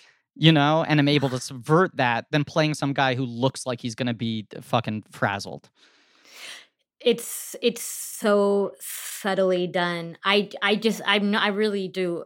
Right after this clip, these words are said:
Speaker 2: love, I've watched your episode so many times.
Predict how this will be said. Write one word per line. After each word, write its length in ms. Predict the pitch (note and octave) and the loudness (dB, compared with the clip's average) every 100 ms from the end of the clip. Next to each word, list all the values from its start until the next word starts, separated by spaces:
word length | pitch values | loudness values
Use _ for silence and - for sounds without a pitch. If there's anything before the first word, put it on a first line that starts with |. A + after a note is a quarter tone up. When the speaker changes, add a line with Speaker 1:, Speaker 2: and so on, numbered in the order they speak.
| - | -6
Speaker 2:
love, 440 | F3+ F#3 F3 D#3+ - | -2 0 0 -4 -4
I've 160 | F#3+ F#3 | -2 2
watched 420 | G3+ G3+ - - | 2 2 -4 -4
your 100 | G3 | -4
episode 380 | F3+ F#3 F#3 F3+ | -4 -4 -4 -4
so 200 | - F3+ | -4 -4
many 220 | F3 E3+ | -4 -6
times. 640 | E3 D#3+ D#3 D3+ D#3 - | -4 -4 -6 -10 -14 -16